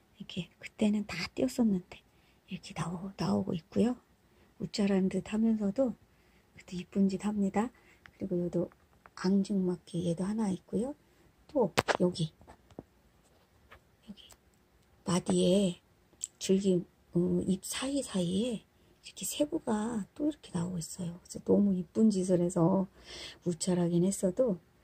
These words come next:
여기도 보랏빛 나죠. 얘도, 얘도 지금 보랏빛 나지만 이렇게 새구예요. 너무 예뻐요. 그래서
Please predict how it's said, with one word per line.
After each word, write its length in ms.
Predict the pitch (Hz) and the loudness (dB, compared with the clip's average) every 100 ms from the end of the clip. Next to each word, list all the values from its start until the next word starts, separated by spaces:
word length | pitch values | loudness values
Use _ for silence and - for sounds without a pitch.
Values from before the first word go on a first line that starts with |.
| _ _ - | _ _ -4
여기도 300 | 202 190 - - _ _ _ _ _ | -2 -2 -4 -8 _ _ _ _ _
보랏빛 440 | - 202 214 - 196 | -2 -2 0 0 2
나죠. 420 | 185 175 - 165 - _ - | 2 0 -2 -6 -8 _ -10
얘도, 260 | 185 - 170 _ _ _ _ _ _ _ _ _ _ _ _ _ _ 202 | -10 -10 -16 _ _ _ _ _ _ _ _ _ _ _ _ _ _ -14
얘도 200 | - - | -14 -14
지금 340 | - - 196 _ _ - | -16 -10 -12 _ _ -16
보랏빛 400 | 226 233 - 220 | -12 -10 -4 -2
나지만 640 | 208 202 214 220 254 277 _ _ _ - - _ | 0 -2 -2 -2 -4 -8 _ _ _ -20 -20 _
이렇게 120 | - | -14
새구예요. 580 | - 294 285 294 190 - _ _ _ _ _ _ _ _ _ - | -6 -2 2 4 2 -4 _ _ _ _ _ _ _ _ _ -14
너무 380 | 240 233 226 220 - _ _ - - - _ _ _ _ 208 | -6 -2 0 -2 -8 _ _ -20 -20 -20 _ _ _ _ -4
예뻐요. 520 | 196 - 190 180 - _ - | -4 4 4 4 -4 _ -18
그래서 380 | 220 233 233 | -14 -8 -8